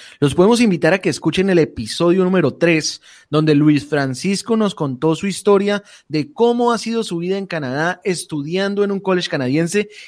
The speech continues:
y viniendo junto con su esposa y su hija. Entonces, bien importante esto. Bueno, pero ¿cómo es el camino completo aquí?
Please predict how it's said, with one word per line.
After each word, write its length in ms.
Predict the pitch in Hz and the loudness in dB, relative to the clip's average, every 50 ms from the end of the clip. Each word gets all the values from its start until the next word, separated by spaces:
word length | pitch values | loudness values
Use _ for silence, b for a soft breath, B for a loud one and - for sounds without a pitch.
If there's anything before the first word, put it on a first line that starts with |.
| B B | B B
y 200 | - 220 214 196 | -2 0 2 2
viniendo 720 | 180 180 170 160 160 170 180 202 214 220 233 240 269 240 | 2 2 2 2 2 4 4 4 4 4 4 2 2 2
junto 360 | 214 226 220 202 175 - 165 | 2 2 0 0 2 0 -2
con 200 | - 151 143 135 | 0 2 0 0
su 120 | 123 - 123 | 0 0 -2
esposa 540 | 113 - - - 175 180 175 - 202 190 - | -4 -2 0 2 2 2 2 2 -2 -4 -4
y 120 | - 156 | -6 -6
su 180 | 123 - 123 123 | -4 -2 0 2
hija. 320 | 127 131 110 104 104 - _ b b b b | 2 2 2 -2 -6 -14 _ b b b b
Entonces, 320 | b b 156 165 170 151 147 | b b 0 0 0 0 0
bien 260 | 165 190 202 208 214 | 0 2 2 4 2
importante 800 | 214 202 180 165 151 139 139 - 151 151 151 147 160 147 139 | 0 -2 -4 -6 -6 -6 -6 -6 -6 -6 -6 -6 -6 -6 -6
esto. 320 | 135 123 - - - - _ _ _ - B B B B B | -6 -6 -8 -12 -20 -20 _ _ _ -20 B B B B B
Bueno, 340 | B 196 233 240 208 - - _ | B 2 2 2 2 -2 -4 _
pero 220 | - 196 196 196 202 | -2 0 0 0 -2
¿cómo 220 | - 277 285 294 | -4 -8 -6 -6
es 80 | 277 285 | -6 -6
el 120 | 294 302 | -8 -8
camino 400 | - 190 156 160 175 202 247 240 | -6 -6 -6 -4 -4 -6 -6 -6
completo 640 | 240 160 139 127 120 - 165 165 175 170 170 170 165 | -6 -8 -8 -8 -8 -6 -2 -2 -2 -2 -2 -4 -6
aquí? 380 | 143 - - 139 123 101 - | -6 -6 -6 -8 -8 -8 -10